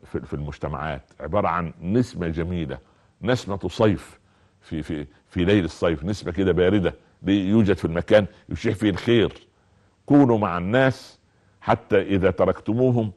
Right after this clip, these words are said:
حنوا إليكم، وإذا متوا ترح-، وإذا متم ترحموا عليكم. عايزين نكون مع الناس كده، مش عايزين لما نموت الناس يقولوا:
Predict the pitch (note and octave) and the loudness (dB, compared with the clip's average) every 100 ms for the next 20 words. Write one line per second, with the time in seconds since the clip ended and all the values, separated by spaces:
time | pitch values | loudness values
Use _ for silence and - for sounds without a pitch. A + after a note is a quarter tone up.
0 | _ _ - A#2 B2+ A2 F#2 G2 A#2 A#2 | _ _ -10 -2 0 0 -2 2 2 2
1 | A2+ G#2 - _ _ - G2 G2 G#2+ C#3+ | -2 -2 -12 _ _ -2 0 4 4 4
2 | - A#2 A2 G2+ - A2+ G#2+ F#2+ G2 G#2 | 2 0 2 0 0 -6 0 2 4 4
3 | B2 B2+ A#2+ G#2 - _ G#2 G#2 - B2 | 2 0 -2 -2 -14 _ 0 0 -2 -6
4 | B2+ F2 F2+ F#2+ - - _ _ _ - | -4 -4 -2 -4 -6 -20 _ _ _ -8
5 | G2+ C#3+ C3+ B2 G#2+ G#2 A#2+ B2 A2 F2 | 0 0 0 -2 0 0 -2 0 -2 -4
6 | _ _ _ _ _ - - G#2 C3 B2+ | _ _ _ _ _ -8 -2 2 4 4
7 | A#2+ G#2+ A#2+ C#3+ - - _ E2+ A2 G#2+ | 2 0 2 0 -2 -12 _ -4 -2 0
8 | A#2+ A#2+ A#2 | 2 4 4